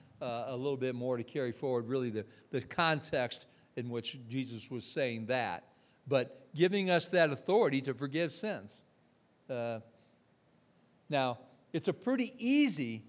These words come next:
authority to have if you'll take it. I mean, it's pretty easy to say to somebody, "I forgive you." You know,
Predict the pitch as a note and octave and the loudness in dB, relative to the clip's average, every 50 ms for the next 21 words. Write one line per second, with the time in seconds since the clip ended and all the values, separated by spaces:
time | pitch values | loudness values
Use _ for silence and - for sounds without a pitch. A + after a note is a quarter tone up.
0 | - - C#3+ - - E3 D3+ D3 C#3+ C#3+ - C3 C3 A#2+ B2+ C3+ C3 C#3 C#3+ D#3 | -8 -8 -8 -4 2 4 4 6 6 4 2 2 0 2 2 4 4 4 4 2
1 | D#3 - - - _ _ _ _ _ _ _ _ _ _ - - E3+ E3 - G3 | 0 -4 -14 -20 _ _ _ _ _ _ _ _ _ _ 0 0 0 4 6 6
2 | F#3+ F3+ F#3 - - A#3 C4+ C4 - - - - - - _ _ _ _ _ _ | 6 6 4 4 4 4 4 4 2 -8 -16 -16 -20 -20 _ _ _ _ _ _
3 | _ _ _ _ _ _ _ _ _ _ _ _ _ _ _ _ _ _ _ _ | _ _ _ _ _ _ _ _ _ _ _ _ _ _ _ _ _ _ _ _
4 | _ _ _ _ _ _ _ _ _ _ _ - C3 A#2+ G#2+ G#2+ G#2+ _ _ _ | _ _ _ _ _ _ _ _ _ _ _ -18 -16 -14 -14 -16 -16 _ _ _
5 | _ _ _ _ _ _ - - - F#3 F3+ G3+ A3 G3 D#3 E3 C#3 B2+ A#2 - | _ _ _ _ _ _ -12 -2 0 2 2 4 2 2 2 0 -2 -4 -2 0
6 | D3 C3 B2+ A#2+ - - C3+ B2 B2 B2 B2 B2 B2 - D3+ C3 D3+ E3+ C#3+ G2+ | 2 2 2 0 -4 -6 -6 -2 0 0 0 0 -2 -4 -6 -6 -6 -6 -8 -12
7 | - - _ _ _ _ _ _ _ _ _ _ _ _ _ _ _ _ _ _ | -18 -20 _ _ _ _ _ _ _ _ _ _ _ _ _ _ _ _ _ _
8 | _ _ _ _ _ _ _ _ _ _ _ _ _ _ - - A2+ G#2+ G#2 | _ _ _ _ _ _ _ _ _ _ _ _ _ _ -14 -12 -12 -12 -12